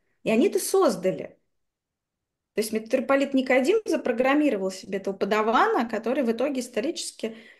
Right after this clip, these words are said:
м, пришел. Ну, я, я, конечно, упрощаю, да, то есть понятно, что если это в рамках, там, академических исследований доказывать, то это будет несколько томов и будет гораздо сложнее. Но схема примерно такая. Ее можно, в общем, прописать, и я отчасти это в своей книжке делаю.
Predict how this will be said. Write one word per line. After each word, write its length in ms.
м, 460
пришел. 500
Ну, 220
я, 320
я, 160
конечно, 440
упрощаю, 640
да, 140
то 100
есть 120
понятно, 400
что 640
если 340
это 180
в 120
рамках, 460
там, 160
академических 580
исследований 420
доказывать, 600
то 80
это 160
будет 260
несколько 500
томов 380
и 40
будет 180
гораздо 300
сложнее. 440
Но 100
схема 440
примерно 400
такая. 540
Ее 240
можно, 340
в 60
общем, 240
прописать, 540
и 40
я 100
отчасти 500
это 160
в 40
своей 220
книжке 380
делаю. 520